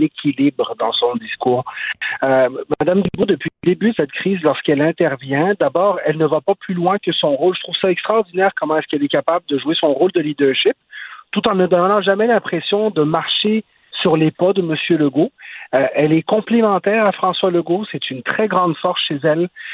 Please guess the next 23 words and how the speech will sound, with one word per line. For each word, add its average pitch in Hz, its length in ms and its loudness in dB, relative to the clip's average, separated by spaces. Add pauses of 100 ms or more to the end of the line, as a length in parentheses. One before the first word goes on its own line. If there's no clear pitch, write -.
(160)
Elle 139 160 2
est 160 60 4
capable 185 420 -2
aussi 160 180 -8
de 196 120 0
trouver 185 360 0
un 202 100 2
équilibre 180 520 -2
entre, 175 320 -2 (220)
aujourd'hui, 165 360 2
quand 165 120 2
elle 147 100 2
a 147 80 2
parlé 156 400 0
de, 135 200 0
de 135 80 -10
ce - 120 -4
reconfinement 165 680 0
que 170 120 -4
le 160 40 -4
gouvernement 143 560 0
ne 143 60 -6
souhaite 147 240 -4